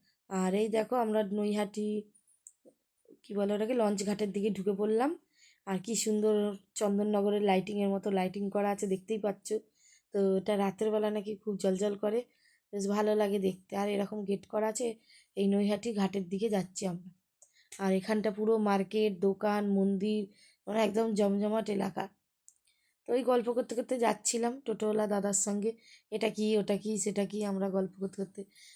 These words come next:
বলছিলাম যে আগের বারে শিয়ালদা থেকে গেছিলাম, খুব কষ্ট হয়েছিল, অসুবিধা হয়েছিল, ট্রেনে বসার জায়গা পাইনি, দাঁড়িয়ে দাঁড়িয়ে চাপাচাপি, হুড়োহুড়ি।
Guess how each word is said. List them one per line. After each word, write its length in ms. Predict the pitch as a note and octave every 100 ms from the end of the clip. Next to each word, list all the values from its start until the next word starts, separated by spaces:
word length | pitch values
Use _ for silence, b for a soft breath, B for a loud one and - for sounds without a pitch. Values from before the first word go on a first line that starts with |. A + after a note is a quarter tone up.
| B
বলছিলাম 400 | A3+ A3+ A#3+ A3
যে 100 | G#3+
আগের 200 | G3 G3
বারে 180 | G#3 A3
শিয়ালদা 420 | - G#3+ G3+ G3+
থেকে 240 | G3+ G#3 A3
গেছিলাম, 420 | A3+ A3+ A#3+ A#3+ - B B _
খুব 200 | B3 A#3+
কষ্ট 300 | A3+ A3+ A#3
হয়েছিল, 420 | A3 A3 A#3 A3+
অসুবিধা 440 | G#3+ G3+ G#3 G#3 A3+
হয়েছিল, 340 | G3+ G#3 A#3
ট্রেনে 460 | A3+ G3 G3 A3 G#3+ b b b _ F#3
বসার 360 | G3 E3+ - F#3+ - G3+ G3
জায়গা 280 | G3 F#3+ G3+
পাইনি, 440 | A3 G#3+ A3 A3+
দাঁড়িয়ে 320 | G3 F3+ G#3
দাঁড়িয়ে 440 | G#3 G#3 A3 A3+ A3+ - b - - -
চাপাচাপি, 720 | G3 F#3 G#3 G#3+ G3+ - A3+
হুড়োহুড়ি। 640 | G3 F#3+ A3 G3 G#3 A3